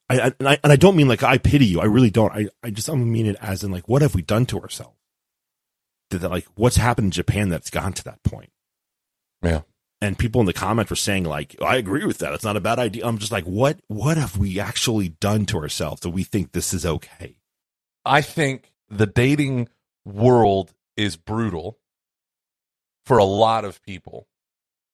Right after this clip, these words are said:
Speaker 2: F-, from what I'm seeing and what I'm hearing, the prospect of finding committed long-term relationships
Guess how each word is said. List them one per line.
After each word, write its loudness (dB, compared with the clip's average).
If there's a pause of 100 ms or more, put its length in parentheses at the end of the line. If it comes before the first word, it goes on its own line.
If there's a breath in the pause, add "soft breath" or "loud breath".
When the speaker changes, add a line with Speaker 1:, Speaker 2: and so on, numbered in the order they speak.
(480)
Speaker 2:
F-, -14
from -2
what 4
I'm 4
seeing 0
and 2
what 6
I'm 0
hearing, -4 (880)
the 2
prospect 4
of -2
finding -2 (220)
committed -2
long-term -2
relationships -8